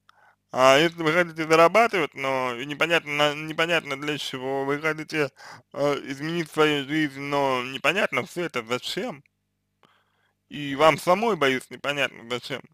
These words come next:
А с чувствами, с чувствами есть проблема.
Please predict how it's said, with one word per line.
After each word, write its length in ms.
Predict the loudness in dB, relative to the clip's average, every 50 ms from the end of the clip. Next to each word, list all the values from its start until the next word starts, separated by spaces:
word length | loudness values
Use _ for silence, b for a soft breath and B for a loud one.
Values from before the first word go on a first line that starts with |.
| _ _ _ _ _ _ _ _ _ _ _
А 360 | 6 8 10 10 10 10 8 6
с 80 | 2 -4
чувствами, 480 | -8 -8 -8 -8 -8 -8 -6 -4 -6
с 80 | -6 -6
чувствами 440 | -6 -8 -8 -8 -8 -10 -12 -10 -6
есть 440 | -2 -2 -2 -2 -2 -6 -12 -20 _ _ _ _ _ _ _ _ _ _
проблема. 540 | 0 2 2 2 2 0 -2 -2 -4 -10